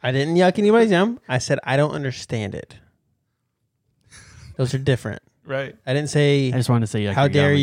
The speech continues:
Speaker 3: again.
Speaker 1: you? This is an abomination."
Speaker 3: Right.
Speaker 1: I just said, "I don't understand it."
Speaker 3: Gotcha.
Speaker 1: Because
Speaker 2: Bring
Speaker 1: I don't.
Speaker 2: Bringing back full circle, he doesn't like get, get the beat, the shit beat out of him.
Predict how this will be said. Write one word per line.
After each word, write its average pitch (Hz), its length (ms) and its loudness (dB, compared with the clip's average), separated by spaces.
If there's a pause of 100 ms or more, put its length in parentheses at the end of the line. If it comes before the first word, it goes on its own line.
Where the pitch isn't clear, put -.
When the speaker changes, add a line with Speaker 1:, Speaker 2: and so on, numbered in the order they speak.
Speaker 3:
again. 143 120 4
Speaker 1:
you? 139 360 4 (220)
This 123 140 -2
is 123 260 -4
an 131 160 -6
abomination." 120 1040 0
Speaker 3:
Right. 107 320 -4 (960)
Speaker 1:
I 135 80 0
just 131 160 0
said, 123 160 -4
"I 123 120 -4
don't 120 160 -4
understand 104 440 -8
it." - 100 -12 (240)
Speaker 3:
Gotcha. 98 320 -10 (120)
Speaker 1:
Because 139 220 -6
Speaker 2:
Bring 135 60 0
Speaker 1:
I 131 60 0
don't. 120 340 -4 (180)
Speaker 2:
Bringing 233 220 -4
back 113 220 -2
full 110 120 -4
circle, 104 520 -2 (1800)
he 160 220 0
doesn't 135 220 4
like 117 160 -2
get, 117 260 -6
get 117 140 -8
the 110 80 -12
beat, 113 240 -10
the 113 100 -4
shit - 240 -4
beat 117 140 -2
out 110 120 2
of 101 100 -2
him. 107 380 0